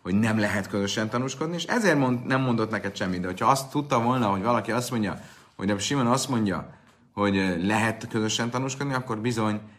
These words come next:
leállította volna, és felhívta volna a hibára a figyelmet. Amár tevi, Bréde már tevi, amár már ukva, amár Smuel, Hakaször, Rabbi Simon, mégis vannak, akik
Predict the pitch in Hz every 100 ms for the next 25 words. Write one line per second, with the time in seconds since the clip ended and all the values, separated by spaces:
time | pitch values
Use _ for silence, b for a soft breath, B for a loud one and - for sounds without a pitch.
0 | B - 104 110 101 92 92 87 76 87
1 | 104 98 87 80 98 90 82 73 85 82
2 | 73 - 73 71 - _ _ - 87 -
3 | - 104 85 80 85 82 95 92 67 -
4 | B B B B B 120 147 127 123 135
5 | 123 127 123 107 87 - 135 127 120 117
6 | 104 117 113 143 - 101 87 - 143 143
7 | 98 - 73 - - 98 110 170 165 131
8 | 120 B B B - 131 117 - 117 107
9 | 101 98 95 87